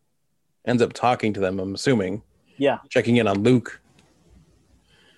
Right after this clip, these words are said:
Speaker 1: How he's doing.
Speaker 2: So they, they put
Speaker 1: He's gonna be
Speaker 2: out
Speaker 1: on Tatooine, I'm assuming.
Speaker 2: they put out the cast, but they don't say who they're playing other than those two people. Uh, Kumail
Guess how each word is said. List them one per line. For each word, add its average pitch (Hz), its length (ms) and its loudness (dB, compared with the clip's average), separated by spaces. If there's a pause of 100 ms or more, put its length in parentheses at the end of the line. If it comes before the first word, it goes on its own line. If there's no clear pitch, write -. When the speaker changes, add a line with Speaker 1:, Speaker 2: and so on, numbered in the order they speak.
(580)
Speaker 1:
How 104 140 0
he's 131 200 6
doing. 95 400 2 (1400)
Speaker 2:
So 202 360 0
they, 208 240 0
they 202 280 2
put - 180 -8
Speaker 1:
He's 135 80 6
gonna 160 120 6
be 143 120 6
Speaker 2:
out 107 160 -2
Speaker 1:
on 127 140 2
Tatooine, 120 280 4
I'm 95 100 0
assuming. 95 480 -2 (200)
Speaker 2:
they 196 140 2
put 240 240 -4
out 262 180 2
the 175 60 -4
cast, 185 680 -6 (400)
but 175 120 -6
they 180 100 0
don't 185 180 -2
say 170 200 0
who 170 240 -2
they're 151 200 -2
playing 156 500 -4
other 139 300 -2
than 131 160 -8
those 120 280 -8
two 123 280 -12
people. 98 360 -16 (520)
Uh, 131 220 0
Kumail 175 680 0